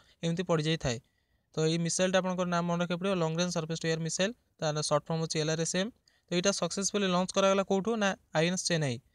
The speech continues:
ଯେଉଁ ଆପଣଙ୍କ ଜାଣିଛନ୍ତି ଯୁଦ୍ଧ ଜାହାଜ, ସେଇଠୁ ତାକୁ ଲଞ୍ଚ କରାଗଲା ସକ୍ସେସଫୁଲି। କେବେ ଲଞ୍ଚ କରାଗଲା? ନା ଆପଣଙ୍କର ଚବିଶ ଜାନୁଆରୀ ଦୁଇ ହଜାର ଉଣେଇଶରେ ଲଞ୍ଚ କରାଗଲା। ତ କାହାର ସବ-, କାହା ଏଇ ତାକୁ କାହା ଦ୍ୱାରା ଜଏଣ୍ଟଲି ଡେଭଲପ୍ କରାଯାଇଥିଲା?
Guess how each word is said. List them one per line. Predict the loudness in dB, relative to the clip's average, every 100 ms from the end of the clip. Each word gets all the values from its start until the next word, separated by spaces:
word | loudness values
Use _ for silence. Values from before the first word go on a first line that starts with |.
| _ _ -4
ଯେଉଁ | -2
ଆପଣଙ୍କ | -2 -2
ଜାଣିଛନ୍ତି | -2 -4 -6 -4
ଯୁଦ୍ଧ | -2 0
ଜାହାଜ, | 0 0 -2
ସେଇଠୁ | -4 -2
ତାକୁ | -2 0
ଲଞ୍ଚ | 2 2 0
କରାଗଲା | 0 2
ସକ୍ସେସଫୁଲି। | 0 -2 -2 -2 -2 -2 -6 _ _
କେବେ | 2 4
ଲଞ୍ଚ | 2 4
କରାଗଲା? | 4 6 6 2 _ _ _
ନା | -2
ଆପଣଙ୍କର | 0 2 2
ଚବିଶ | 2 2 2 0 2
ଜାନୁଆରୀ | 2 2 2
ଦୁଇ | 2 2
ହଜାର | 2
ଉଣେଇଶରେ | 0 0 0 2
ଲଞ୍ଚ | 2 4
କରାଗଲା। | 4 6 6 4 -2 _ _ _ _ _
ତ | 0 0 2
କାହାର | 6 6 6
ସବ-, | 4 0 _
କାହା | 4 8 6 6
ଏଇ | 2 -2 -2
ତାକୁ | -2 -2 0
କାହା | 4 6
ଦ୍ୱାରା | 4 4
ଜଏଣ୍ଟଲି | 2 0 0
ଡେଭଲପ୍ | 2 2 2
କରାଯାଇଥିଲା? | 4 4 4